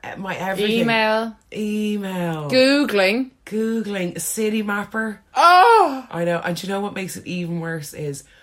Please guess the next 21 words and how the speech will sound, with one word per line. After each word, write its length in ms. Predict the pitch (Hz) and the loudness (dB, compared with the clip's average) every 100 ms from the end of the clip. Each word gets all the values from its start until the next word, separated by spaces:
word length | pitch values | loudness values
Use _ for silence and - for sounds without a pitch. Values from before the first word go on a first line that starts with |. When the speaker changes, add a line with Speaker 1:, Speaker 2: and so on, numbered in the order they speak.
| _ _ - | _ _ -12
Speaker 1:
we're 140 | 165 | -12
currently 480 | - - 214 247 233 | -12 -12 -10 -8 -8
in 220 | - 165 | -6 -6
between 300 | 160 - 147 | -6 -8 -8
internet 400 | 143 147 - 170 | -8 -10 -10 -12
providers, 500 | 156 165 170 170 170 | -8 -6 -4 -6 -8
so 180 | - - | -14 -12
there's 180 | 151 143 | -10 -4
no 240 | 180 175 - | -2 -2 0
internet 640 | 170 185 175 190 180 175 - | 0 0 -4 -6 -4 -6 -8
in 80 | 160 | -6
the 100 | 156 | -6
apartment. 540 | 151 160 165 185 175 - - - 185 | -6 -6 -6 -6 -12 -16 -20 -12 -10
I 80 | 175 | -8
honestly 340 | 190 220 233 | -6 -6 -6
feel 240 | 208 185 170 | -8 -8 -8
like 140 | 165 | -8
some 240 | - 170 170 | -8 -8 -8
kind 160 | 185 | -8
of 60 | 160 | -6
nomad. 680 | 165 160 170 180 139 120 | -4 -2 -2 -2 -4 -8